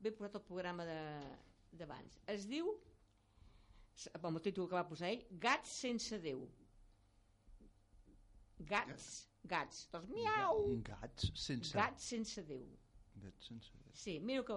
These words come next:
Speaker 1: el que, el que m'ha enviat. Diu, miro el terrat veí, veig gats i coloms. En poc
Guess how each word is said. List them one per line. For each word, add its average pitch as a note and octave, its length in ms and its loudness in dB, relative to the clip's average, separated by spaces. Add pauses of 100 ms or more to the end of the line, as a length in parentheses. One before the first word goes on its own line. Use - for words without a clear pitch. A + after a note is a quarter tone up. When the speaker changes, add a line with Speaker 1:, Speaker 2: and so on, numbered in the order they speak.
(100)
Speaker 1:
el F3 160 -4
que, F#3 140 -4
el E3 120 -2 (120)
que D#3+ 140 -2
m'ha D#3+ 80 -2
enviat. D#3 400 -4 (1040)
Diu, A3 240 2
miro D#4 340 6
el E4 100 2
terrat C4 380 4
veí, G3 320 0 (920)
veig F3+ 420 2
gats A3+ 420 0
i B3 80 -2
coloms. F#3+ 640 -4 (960)
En B3+ 200 8
poc E4 240 2